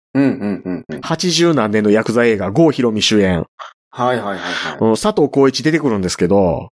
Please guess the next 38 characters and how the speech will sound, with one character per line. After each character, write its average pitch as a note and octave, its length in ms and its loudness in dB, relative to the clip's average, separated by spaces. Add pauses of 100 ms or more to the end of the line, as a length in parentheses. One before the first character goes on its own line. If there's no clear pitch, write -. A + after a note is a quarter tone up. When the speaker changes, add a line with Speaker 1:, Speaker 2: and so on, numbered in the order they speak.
(100)
Speaker 1:
う A#2+ 80 0
ん。 G2 320 -2
Speaker 2:
へ E3+ 80 -2
っ E3+ 120 -2
た - 80 -6
く - 80 -10
そ F3+ 100 0
で D3+ 80 0
し - 60 -2
た F#2 80 -2
ね。 F2+ 260 -6 (360)
Speaker 1:
あ G#2 1120 0
ー、 A2+ 40 -8
Speaker 2:
<laughs> - 20 -
Speaker 1:
演 A#2+ 120 0
技 F#2+ 160 -6
が。 D2+ 240 -8 (220)
Speaker 2:
う G2+ 100 2
ん。 F#2+ 160 0 (260)
あ C3+ 120 0
の、 C3+ 60 -2
有 C4 260 0
名 C#4 140 4
な G#3 100 2
シ G3 140 -4
ー D#3+ 80 2
ン - 20 2
あ D#3 40 2
る G3 100 2
ん G3 40 -2
で E3 80 0
す - 140 -6
よ。 E2 140 -6 (200)
Speaker 1:
う A#2 60 0
ん、 - 20 2
う A2+ 40 2
ん、 G2+ 140 -2
う F#2 80 -4